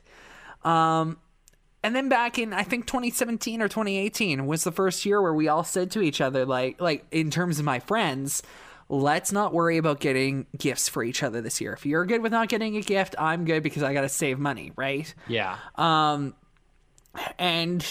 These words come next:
Speaker 1: that really took things down. And this year, I'm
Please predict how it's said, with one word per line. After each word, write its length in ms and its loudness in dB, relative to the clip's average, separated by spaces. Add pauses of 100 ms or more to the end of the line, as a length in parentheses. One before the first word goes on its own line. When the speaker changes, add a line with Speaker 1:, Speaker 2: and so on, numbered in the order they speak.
(100)
Speaker 1:
that 260 2
really 440 0
took 180 -4
things 220 -2
down. 180 0
And 120 -2
this 220 0
year, 140 4
I'm 380 -2